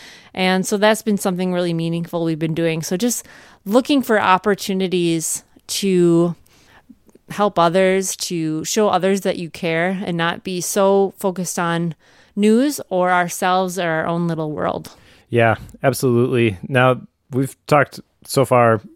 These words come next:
Speaker 2: this entire episode has been about chucking the plan, but you can't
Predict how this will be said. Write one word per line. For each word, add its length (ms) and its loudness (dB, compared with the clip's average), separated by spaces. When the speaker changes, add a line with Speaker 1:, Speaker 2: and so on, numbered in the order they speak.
Speaker 2:
this 140 -4
entire 220 0
episode 360 0
has 160 -2
been 540 0
about 300 0
chucking 340 -2
the 80 -2
plan, 400 -6
but 160 -4
you 200 -8
can't 240 -2